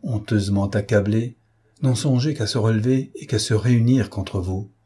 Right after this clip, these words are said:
Faut-il s'en étonner ? Vous n'avez pas même demeuré dans les termes de cette paix que vous aviez donnée avec tant de hauteur.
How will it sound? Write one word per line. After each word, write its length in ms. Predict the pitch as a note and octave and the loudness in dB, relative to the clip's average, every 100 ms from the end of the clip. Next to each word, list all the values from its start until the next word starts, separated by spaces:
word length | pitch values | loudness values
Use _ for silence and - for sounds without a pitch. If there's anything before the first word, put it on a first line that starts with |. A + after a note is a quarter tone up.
| _ _ | _ _
Faut-il 440 | - G#2 G2+ A2+ | -6 -2 0 0
s'en 200 | G#2+ A#2 | 2 2
étonner ? 540 | A2+ A2 B2 A#2+ B2+ C#3+ _ _ _ _ _ _ _ _ | 2 2 2 2 0 -6 _ _ _ _ _ _ _ _
Vous 80 | B2+ | 0
n'avez 220 | A#2+ C3+ | 2 2
pas 120 | C#3 C3+ | 2 2
même 240 | C#3 D3 | 4 4
demeuré 400 | B2+ B2+ C3 C3+ | 4 4 2 0
dans 120 | C#3 | 0
les 120 | A#2 | 0
termes 280 | A2 C3+ C3+ | 0 0 2
de 40 | B2+ | 2
cette 260 | B2+ A2 | 0 -2
paix 220 | - C#3 | -2 -2
que 140 | C#3 B2 | -2 -2
vous 120 | A2 | 0
aviez 200 | G#2+ A2 | 2 2
donnée 260 | G2+ G#2+ A2 | 4 4 4
avec 240 | G2+ F#2 | 2 -2
tant 160 | - F#2+ | -4 -2
de 80 | |
hauteur. 640 | G2 G2 G2+ G#2 F#2 F#2+ | 0 0 -2 -2 -2 -2